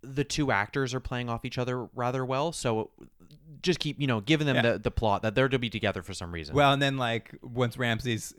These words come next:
Speaker 2: slated to die, Ramsey blurts out, uh, "I have a wife and eight kids." I was just like, like,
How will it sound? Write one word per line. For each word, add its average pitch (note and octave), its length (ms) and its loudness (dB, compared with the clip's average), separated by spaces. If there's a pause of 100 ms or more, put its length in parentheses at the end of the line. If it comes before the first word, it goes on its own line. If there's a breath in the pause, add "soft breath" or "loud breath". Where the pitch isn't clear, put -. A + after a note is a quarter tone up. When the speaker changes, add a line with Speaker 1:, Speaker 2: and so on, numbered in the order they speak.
Speaker 2:
slated A#2+ 360 0
to A#2 60 -4
die, G#2 240 0
Ramsey G#2+ 360 -2
blurts G#2+ 400 -2
out, G2 260 -2
uh, G2 240 -6 (460 soft breath)
"I C#3 80 4
have D3+ 100 4
a D#3 60 6
wife D#3+ 180 6
and C#3+ 80 2
eight D3 140 2
kids." C#3+ 420 2 (380)
I C3+ 160 6
was C3+ 100 6
just B2+ 80 0
like, C3+ 280 2
like, A#2 160 -6